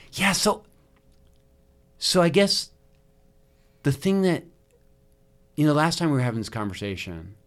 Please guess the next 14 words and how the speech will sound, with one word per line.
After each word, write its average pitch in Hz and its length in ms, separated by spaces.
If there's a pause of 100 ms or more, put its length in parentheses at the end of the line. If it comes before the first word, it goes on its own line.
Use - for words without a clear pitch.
(200)
or 113 140
a 110 140
conversation, 90 800 (880)
the 120 80
thing 160 380
that 139 180 (1040)
I 120 200
was 143 200
so 117 240
aware 107 340
of 95 220
was, 85 480 (680)
is 110 200
that, 107 300